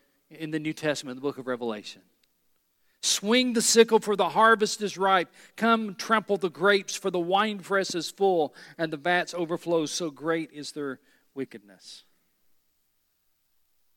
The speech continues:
Go back to Revelation chapter fourteen. We're gonna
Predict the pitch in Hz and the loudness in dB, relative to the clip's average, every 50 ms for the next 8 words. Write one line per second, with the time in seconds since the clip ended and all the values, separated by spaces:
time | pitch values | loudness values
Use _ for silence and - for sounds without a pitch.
0 | _ _ _ _ _ _ _ _ _ _ _ _ _ _ _ _ _ _ _ _ | _ _ _ _ _ _ _ _ _ _ _ _ _ _ _ _ _ _ _ _
1 | _ - 147 139 143 143 143 - - 139 135 135 127 127 131 131 127 - 127 113 | _ -6 -4 -2 -2 -4 -4 -4 -6 -4 -4 -4 -2 -4 -4 -4 -6 -10 -12 -8
2 | - 147 135 - 123 - - 147 120 - - - 135 127 123 120 120 123 123 131 | -8 -8 -8 -8 -12 -10 -10 -10 -10 -10 -12 -12 -10 -10 -10 -10 -12 -10 -10 -10
3 | 127 117 - | -10 -12 -14